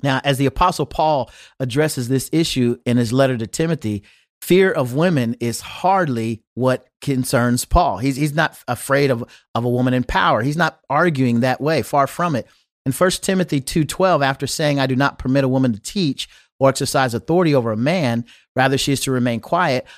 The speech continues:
Paul goes on to explain the reason for this position, and he anchors this in the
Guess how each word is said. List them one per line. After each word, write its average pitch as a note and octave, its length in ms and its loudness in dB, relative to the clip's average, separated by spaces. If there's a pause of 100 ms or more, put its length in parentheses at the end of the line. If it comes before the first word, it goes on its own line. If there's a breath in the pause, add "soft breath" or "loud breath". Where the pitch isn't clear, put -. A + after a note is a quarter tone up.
(120 loud breath)
Paul G3+ 240 4
goes F#3 280 0
on F3+ 260 -2
to D#3 40 -2
explain D3 380 -4
the B2+ 100 0
reason F3 400 2
for C3 160 -2
this A#2+ 140 -2
position, C3+ 400 -2
and B2 80 0
he B2 160 -2
anchors E3+ 460 0
this A#2+ 180 -4
in B2+ 160 0
the B2 120 2